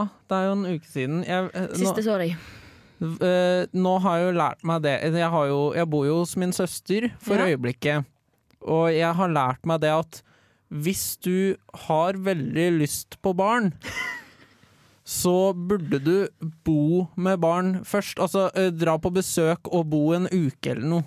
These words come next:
Speaker 1: hos noen som har barn, gjerne flere enn bare ett barn. Fordi at da får du kjenne litt på den. Har du lyst på barn eller ikke? For det, det, det er den jeg har fått, eh, lære litt på
Speaker 2: Ja.
Speaker 1: nå, om jeg har lyst på barn eller ikke.
Speaker 2: <laughs> Ok.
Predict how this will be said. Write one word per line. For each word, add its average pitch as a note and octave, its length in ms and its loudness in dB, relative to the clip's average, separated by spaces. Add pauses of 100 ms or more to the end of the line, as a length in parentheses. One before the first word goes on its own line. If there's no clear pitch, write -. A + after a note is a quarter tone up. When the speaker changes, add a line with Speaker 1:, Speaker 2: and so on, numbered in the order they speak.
Speaker 1:
hos D#3 260 -2
noen D#3 240 2
som D#3+ 140 2
har D3+ 320 2
barn, D#3+ 280 2
gjerne E3+ 560 0
flere E3 400 0
enn F3+ 140 0
bare D#3 220 2
ett C#3+ 120 -4
barn. G#3+ 280 0 (500)
Fordi G3+ 160 0
at G#3 120 0
da G3+ 140 2
får G3+ 160 -2
du G#3 80 0
kjenne D#3+ 300 0
litt D#3+ 140 0
på D#3 100 2
den. D3+ 160 2
Har D3 300 2
du F3 100 -2
lyst D#3+ 160 -2
på F#3+ 140 0
barn G#3 220 2
eller F3+ 220 0
ikke? D3 360 -2 (640)
For G3 140 0
det, F3+ 420 0
det, F#3 100 0
det F#3+ 80 -2
er F#3 80 2
den F3 160 0
jeg F3+ 80 2
har F3+ 80 0
fått, - 300 -6
eh, F3+ 160 2
lære C#3 280 -2
litt D3 140 -2
på G3+ 80 -4
Speaker 2:
Ja. E3+ 140 2
Speaker 1:
nå, D3+ 200 2
om D#3 140 0
jeg D#3 240 0
har E3 100 -2
lyst C3+ 240 -2
på D#3 140 0
barn D3 220 -2
eller E3 260 -2
ikke. F#3+ 220 0 (320)
Speaker 2:
<laughs> A3+ 340 -6
Ok. - 300 -8